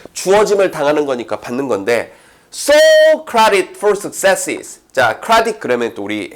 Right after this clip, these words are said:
예전에 앞에서 한번 했습니다. 신용, 틀린 건 아닌데,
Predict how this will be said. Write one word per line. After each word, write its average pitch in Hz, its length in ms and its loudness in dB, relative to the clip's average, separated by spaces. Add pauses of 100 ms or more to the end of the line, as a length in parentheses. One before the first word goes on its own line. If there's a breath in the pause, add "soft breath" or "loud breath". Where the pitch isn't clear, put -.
(120)
예전에 139 260 -2
앞에서 110 320 -8
한번 110 180 -10
했습니다. 120 540 -6 (220 loud breath)
신용, 233 520 0
틀린 240 240 -2
건 240 160 2
아닌데, 123 560 0